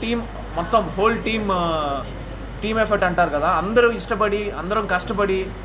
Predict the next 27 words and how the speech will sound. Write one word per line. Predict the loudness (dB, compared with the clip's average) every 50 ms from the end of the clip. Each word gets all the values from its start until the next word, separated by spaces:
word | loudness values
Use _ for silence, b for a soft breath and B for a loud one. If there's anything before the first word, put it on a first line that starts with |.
| -12 -6 -4
ఈరోజు | 0 2 2 2 0 0
ప్రి-, | -2 -2 -2 -2
ప్రమోషన్స్ | 0 0 0 2 2 2 2 2 -2 -2 -2 -2
ఇంత | -2 -2 -2 -4 0
త్వరగా | 0 0 2 2 2
స్టార్ట్ | 0 2 2 2 2 2 -2 -4
చేసి | -4 -4 -2 -2 -2 -2 -4 -6 -12 -12 -8 -6
ఈ | -4 -4
సినిమాని | -2 -4 0 0 2 2 2 2
రీచ్ | 0 0 -2 -2 0 2
చేయాలని | 4 4 4 4 2 0
చెప్పి | -2 -4 -4 -2 -2
అన్ని | -2 -2 -2 -4
చోట్లకి | -2 0 0 0 0 -2 -6
తీసుకెళ్తున్నాం. | -4 -4 -4 -4 0 0 0 0 0 -4 -4 -4 -6 -6 -8 -10 -12 -12 -10 -10 -10 -6 -2
దానికి | 0 2 2 2 0 -2 -4 -4
మీ | -4 -2 -2
అందరి | -2 -2 0 0 0 0
బ్లెస్సింగ్స్, | 0 0 -2 -2 -2 -4 -4 -2 -2
మీ | -2 0 0 0 0
అందరి | 0 0 2 2 2 2 2 2 0 -8 -8 0
సపోర్ట్ | 0 0 2 4 2 2 2
కావాలి | 2 4 4 6 6 6 6 4 2
మాకు, | 0 -4 -4 -6 -6 -6
మీడియా | -8 -6 -4 -2 0 0 0
సపోర్ట్ | 0 -2 -4 -2 -4 -4 -2 0
కావాలి. | 2 2 4 4 2 2 2 -2 -4